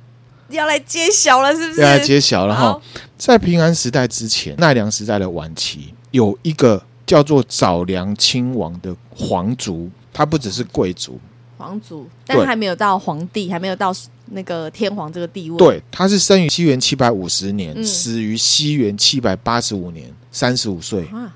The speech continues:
Speaker 2: 第四十九代天皇啊，光仁天皇的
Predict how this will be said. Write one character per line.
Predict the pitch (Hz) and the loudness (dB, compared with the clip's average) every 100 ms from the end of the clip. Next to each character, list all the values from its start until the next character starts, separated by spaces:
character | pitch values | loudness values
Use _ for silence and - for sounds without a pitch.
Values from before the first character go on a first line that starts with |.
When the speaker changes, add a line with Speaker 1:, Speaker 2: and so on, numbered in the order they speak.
| - | -6
Speaker 2:
第 | - 180 156 | 2 4 4
四 | - 185 | 2 0
十 | 139 131 | 0 -2
九 | 113 92 | -2 -2
代 | 92 127 107 | 0 -2 0
天 | - 127 120 120 | -2 -2 -4 -8
皇 | - 71 78 | -10 -12 -12
啊， | 69 69 - | -18 -20 0
光 | 170 151 165 | 4 4 4
仁 | 135 101 104 | 0 0 -2
天 | 123 120 | -4 -4
皇 | 110 90 87 | -4 -6 -6
的 | 90 | -8